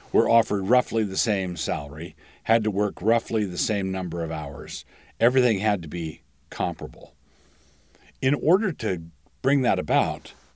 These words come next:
you would have to be God. You would have to, and that's, you would have to have divine powers simply to pull that off for a small town. Uh,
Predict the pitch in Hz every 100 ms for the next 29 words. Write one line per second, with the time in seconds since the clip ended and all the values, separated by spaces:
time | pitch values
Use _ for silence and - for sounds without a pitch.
0 | _ _ _ 101 123 214 208 120 131 123
1 | - - 113 113 98 104 120 135 - _
2 | _ _ _ - 147 - - 156 - _
3 | - 156 147 135 135 - 120 127 131 -
4 | 120 147 196 - - - - - - 175
5 | 185 147 135 127 127 113 104 113 139 117
6 | 139 135 95 101 - - - - - -
7 | 165 160 147 104 - 143 117 117 104 101
8 | 101 98 - _ _ _ - 127 92 -
9 | 123 113 107 - 160 151 - - _ _
10 | _ - - - 117